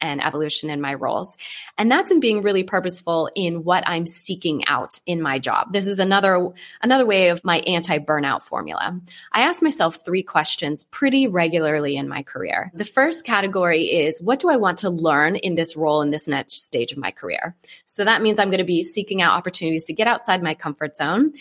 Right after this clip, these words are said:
learn something new, maybe volunteer for a leadership role I haven't had before, or a cross-collaborative project where I'm gonna learn another part of the organization I haven't been exposed to.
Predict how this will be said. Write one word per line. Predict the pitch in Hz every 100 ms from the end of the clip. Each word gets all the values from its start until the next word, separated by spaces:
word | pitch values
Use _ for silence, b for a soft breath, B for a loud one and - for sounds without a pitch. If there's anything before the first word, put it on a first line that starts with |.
| B B -
learn | 214 220
something | 220 208 196
new, | 185 185
maybe | 185 165
volunteer | 156 170 170 175 180 160
for | - 156 151 151 143 -
a | 165
leadership | 202 214 214 208
role | 202
I | 190
haven't | 190 180
had | 185 190 180
before, | 180 - 175 170 170 170
or | - 151
a | 151
cross-collaborative | - 202 196 - 214 190 190 180
project | 180 175 175 175 175
where | 165
I'm |
gonna | 160 165
learn | 165 165 160 175 B -
another | 185 190 190 180
part | - 185
of | 185 175
the | 175 170
organization | 175 170 170 165 156 - 170
I |
haven't | 175 165
been | 165 170
exposed | 170 - 165 156 -
to. | 202 180 185